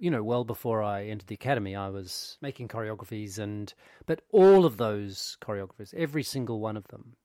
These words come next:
even the ones where I wasn't publicly funded, did not make money, right? They w-, they, there was no way they got close to breaking even. So I either took a loss myself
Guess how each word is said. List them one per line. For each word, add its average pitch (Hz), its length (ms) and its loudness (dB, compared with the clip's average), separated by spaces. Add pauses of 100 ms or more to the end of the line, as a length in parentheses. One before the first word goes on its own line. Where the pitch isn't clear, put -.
(200)
even 147 340 0
the 120 100 -2
ones 107 1000 -6
where 107 160 -8
I 101 100 -4
wasn't 110 600 -4
publicly 101 480 -10
funded, 95 400 -14 (920)
did 139 200 -2
not 143 360 2
make 120 400 -6
money, 107 460 -6 (120)
right? 117 280 -4
They 123 140 0
w-, 120 220 -6
they, 127 180 -6
there 131 120 -4
was 120 220 -2
no 131 180 2
way 127 160 4
they 113 140 0
got 120 180 -4
close - 460 -4
to 120 100 -8
breaking 107 420 -6
even. 98 520 -10
So 131 180 -2
I 143 160 6
either 117 420 2 (120)
took - 200 -6
a 107 320 -4 (320)
loss 120 440 -2
myself 101 1000 -6